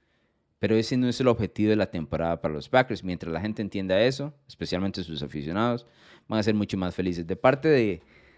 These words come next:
de los Lions, que han ganado ya cuatro en fila, como los mencioné, eh, Dan Campbell se convierte en,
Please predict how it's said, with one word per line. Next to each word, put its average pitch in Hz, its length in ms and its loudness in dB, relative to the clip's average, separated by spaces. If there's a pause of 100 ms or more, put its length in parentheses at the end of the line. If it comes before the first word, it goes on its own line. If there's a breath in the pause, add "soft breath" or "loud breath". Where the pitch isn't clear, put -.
(300 soft breath)
de 110 180 0
los 117 180 4
Lions, 147 440 4
que 117 140 -2
han 113 80 -2
ganado 123 300 2
ya 117 160 6
cuatro 117 300 4
en 113 80 2
fila, 131 200 2
como 131 140 0
los 117 100 0
mencioné, 120 580 -2 (120)
eh, - 200 -8
Dan 104 160 0
Campbell 117 280 0
se 107 100 -2
convierte 104 480 -2
en, 101 220 -6